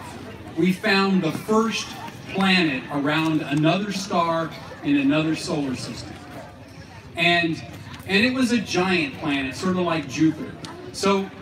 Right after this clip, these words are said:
we, it doesn't have life like we know it, if there's any life there at all. But since nineteen ninety-five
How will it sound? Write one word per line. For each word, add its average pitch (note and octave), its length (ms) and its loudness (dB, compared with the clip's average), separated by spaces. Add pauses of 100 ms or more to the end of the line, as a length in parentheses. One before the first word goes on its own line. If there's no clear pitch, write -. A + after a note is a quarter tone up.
(220)
we, A#3+ 200 -2
it A3+ 80 2
doesn't C#4 260 4
have B3+ 140 6
life G#3 300 2
like F#3 220 0
we F#3 360 2
know D#3+ 320 2
it, B2+ 160 -4
if D3+ 240 0
there's D#3+ 180 2
any D#3 160 4
life D3 300 0
there D3 140 -2
at C3+ 80 -2
all. C#3 280 0 (300)
But F3 160 2
since C#4+ 360 4
nineteen B3 440 6
ninety-five G#3 720 0